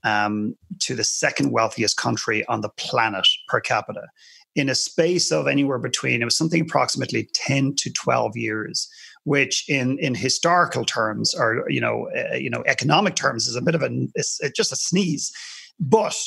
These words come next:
the speed of it was extraordinary. The, the, the, the, the, the thing that I noticed throughout that time, it wasn't the financial meltdown.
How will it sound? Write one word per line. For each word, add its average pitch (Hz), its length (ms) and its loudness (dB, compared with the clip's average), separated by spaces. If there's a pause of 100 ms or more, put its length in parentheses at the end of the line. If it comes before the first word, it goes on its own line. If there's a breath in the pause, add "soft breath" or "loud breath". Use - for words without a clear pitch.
(640)
the 165 100 0
speed 180 380 0
of 135 100 4
it 131 80 2
was 120 160 -2
extraordinary. 117 760 0 (580 loud breath)
The, 175 280 0
the, 170 400 0
the, 165 100 2
the, 160 300 -2
the, - 240 -4
the 170 60 0
thing 220 300 -2
that 208 120 2
I 147 100 2
noticed 143 540 2
throughout 117 220 0
that 110 160 0
time, 120 520 -2
it 135 140 0
wasn't 147 560 2
the 131 160 0
financial 120 640 2
meltdown. 107 540 -2